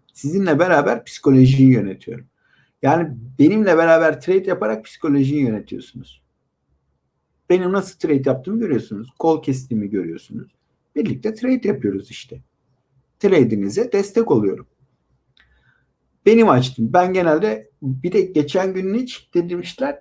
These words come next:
Dün, dün tra-, e, Clubhouse'da birisi dedi ki, e, "Sizin hakkınızda balin olduğunuz konuşuluyor."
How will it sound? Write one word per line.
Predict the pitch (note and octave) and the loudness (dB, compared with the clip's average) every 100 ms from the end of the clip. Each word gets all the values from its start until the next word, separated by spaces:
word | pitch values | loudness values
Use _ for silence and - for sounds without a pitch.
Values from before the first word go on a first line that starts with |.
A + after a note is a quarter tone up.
| - | 0
Dün, | F3 F3 C3+ | 2 4 2
dün | F#3 G3 | 2 0
tra-, | F#3 F3+ G#3+ F#3 | 0 0 2 2
e, | D#3 D#3+ D#3 | 2 2 0
Clubhouse'da | D#3 F#3+ G#3 G3+ F#3+ F#3+ F3+ | 2 2 4 2 2 -2 -6
birisi | F3+ - F3+ | -8 -6 -4
dedi | - A#2 | -4 0
ki, | E3 B2+ - _ C3 | 0 0 -4 _ -6
e, | B2 A2+ A2+ A#2+ C3 - _ _ _ - - _ _ _ _ _ _ _ _ | -4 -2 -2 -4 -8 -12 _ _ _ -20 -20 _ _ _ _ _ _ _ _
"Sizin | - - D3 | -8 -4 0
hakkınızda | F#3 E3+ F3 F3+ E3 F#3+ B2+ | 2 0 0 -2 0 0 2
balin | C3+ F3+ G3 | 4 4 6
olduğunuz | E3+ C#3 C3 C3 B2+ | 6 6 6 4 4
konuşuluyor." | B2 A2+ - B2 A#2+ G#2+ | 2 0 -2 -4 -2 -2